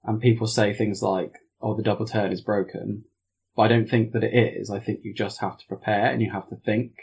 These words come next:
and you have to be thinking two turns ahead. And then also you have to be thinking what's in range of your units that can summon units, and where can they potentially go,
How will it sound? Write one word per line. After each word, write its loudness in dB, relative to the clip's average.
and -4
you -6
have -4
to -6
be -6
thinking -4
two -2
turns -4
ahead. -4
And 2
then 4
also 4
you -2
have -2
to -6
be -2
thinking -4
what's 0
in 0
range -2
of -6
your -2
units -2
that -8
can -10
summon 0
units, -4
and -8
where -2
can -8
they -4
potentially -8
go, -4